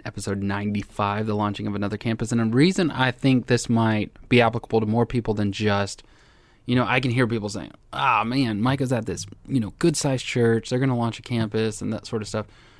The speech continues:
But here's, there, here's a number of things that I'm noticing. The idea of campusing is not going away. This is a,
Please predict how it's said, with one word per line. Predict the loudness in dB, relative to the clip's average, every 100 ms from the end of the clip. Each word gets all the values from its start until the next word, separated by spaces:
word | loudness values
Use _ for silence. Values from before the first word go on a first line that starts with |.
| -20 -4
But | 0
here's, | 2 0
there, | -2 -2
here's | 2 4 6
a |
number | 6 6
of | 4
things | 2 0 0
that | -2
I'm | -2
noticing. | -2 -4 -6 -6 -8 -8 -10 -10 -16 -12 2
The | 4 4
idea | 4 6 6
of | 6
campusing | 4 2 0 0 0
is |
not | 0 0
going | 0 0
away. | 0 -2 -6 -10 -2
This | -2 0
is | 0
a, | 0